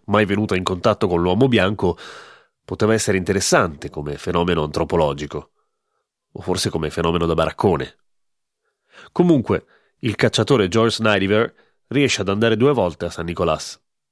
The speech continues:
ma non la trova mai. Al terzo tentativo, invece, nell'autunno del milleottocentocinquantatré ormai,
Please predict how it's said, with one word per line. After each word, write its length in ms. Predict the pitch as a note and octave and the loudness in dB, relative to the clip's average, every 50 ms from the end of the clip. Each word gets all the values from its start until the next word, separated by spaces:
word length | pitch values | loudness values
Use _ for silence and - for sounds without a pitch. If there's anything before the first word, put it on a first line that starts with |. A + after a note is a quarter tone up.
| _ _ | _ _
ma 120 | G#2+ A2 | 0 0
non 80 | A#2+ B2+ | 2 2
la 60 | C3 | 2
trova 260 | - C3+ A#2 A2 A#2 | 2 2 2 2 2
mai. 320 | F#2+ D#2 C#2+ C#2+ C2+ - - _ _ _ _ _ _ _ _ _ _ _ _ _ _ _ _ _ _ - - | 0 -2 -4 -6 -8 -10 -14 _ _ _ _ _ _ _ _ _ _ _ _ _ _ _ _ _ _ -8 -6
Al 100 | - B2 | -2 0
terzo 280 | - G#3 G#3 - F3 C3+ | 2 2 2 2 0 0
tentativo, 500 | B2 A2+ G2+ F2+ G2 E2 G#2+ G2 E2+ F2+ | 0 0 0 -2 -2 0 0 0 0 0
invece, 420 | F2 F2 F2 - - G2 A2+ - _ - - _ _ _ _ _ _ _ _ | 0 0 -2 -2 -2 -2 -4 -4 _ -18 -20 _ _ _ _ _ _ _ _
nell'autunno 680 | - G2 G2 G2 F#2+ F#2 F#2 - - D#3 D#3+ C#3+ A#2+ | -4 0 2 2 2 2 2 0 0 0 2 2 2
del 160 | G2+ F#2 E2+ F2 | 2 2 0 0
milleottocentocinquantatré 1300 | G2 A2+ A#2 A2 G2+ F2 - F#2 - - A#2 A2+ G2+ G2 - F#2+ F2 E2 F2+ F2 D#2 - E2+ - - F#2+ | 2 2 4 4 2 0 -2 -4 -6 -4 -4 -4 -4 -4 -4 -6 -6 -6 -6 -4 -2 -2 0 2 2 2
ormai, 460 | F2 E2 E2+ F2+ E2+ D#2+ D#2+ F#2+ B2 | 2 0 -2 -2 -4 -4 -4 -6 -8